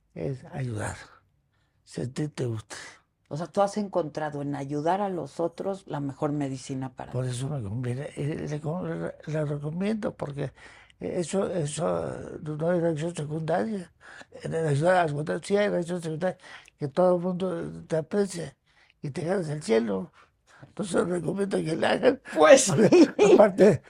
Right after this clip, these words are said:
Speaker 1: no se venden farmacias similares. <laughs>
Speaker 2: Ahora, también podrías visitar el infierno, porque está divertido, seguramente.
Speaker 1: No, yo, yo me gusta más el cielo.
Speaker 2: Eh,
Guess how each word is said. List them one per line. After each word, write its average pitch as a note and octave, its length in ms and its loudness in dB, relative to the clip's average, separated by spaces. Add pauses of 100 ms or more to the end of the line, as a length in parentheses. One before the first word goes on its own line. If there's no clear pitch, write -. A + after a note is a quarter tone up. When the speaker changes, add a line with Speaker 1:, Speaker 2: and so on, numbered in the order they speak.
(200)
Speaker 1:
no A3 300 4
se F3 120 2
venden G3 340 0
farmacias E3+ 460 2
similares. F3+ 560 4
<laughs> F4 200 4 (2250)
Speaker 2:
Ahora, F#3+ 480 8 (300)
también A3 520 6 (140)
podrías A3 460 6
visitar F#3 500 4
el D#3 180 8
infierno, B3 920 4
porque F#3 340 4
está G#3 220 4
divertido, G3 760 4
seguramente. F#3 680 0
Speaker 1:
No, - 220 0
yo, G#3 260 0
yo G#3 320 0
me F#3+ 160 -2
gusta F#3 320 -4
más D3+ 120 -4
el C3+ 180 -2
cielo. F#2+ 440 -6 (260)
Speaker 2:
Eh, - 120 2